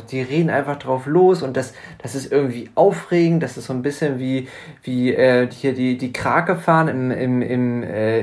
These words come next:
hier im Hansepark Soltau, ne? Aber wir wollen auch mal sagen, also willkommen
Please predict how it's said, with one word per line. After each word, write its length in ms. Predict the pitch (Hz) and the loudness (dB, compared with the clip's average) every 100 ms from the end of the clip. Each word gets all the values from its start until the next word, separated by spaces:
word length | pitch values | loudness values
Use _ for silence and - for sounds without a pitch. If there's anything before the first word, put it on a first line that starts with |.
| 110 | -2
hier 320 | 113 123 90 | -6 -4 -4
im 300 | 113 104 - _ _ _ _ _ - | -4 -8 -12 _ _ _ _ _ -12
Hansepark 600 | - 156 175 165 135 123 | -4 0 0 0 -2 0
Soltau, 520 | 135 156 196 214 208 | 4 4 4 4 4
ne? 220 | 151 180 - 170 - | 4 0 -2 -14 0
Aber 320 | 139 165 160 | 4 6 4
wir 80 | 151 | 2
wollen 180 | 180 170 | 0 2
auch 140 | 165 | 0
mal 100 | 170 | 0
sagen, 320 | 170 175 175 | 2 2 2
also 440 | 120 156 165 143 143 | 0 2 2 2 0
willkommen 680 | 165 - 165 185 240 247 | -2 2 2 4 2 -4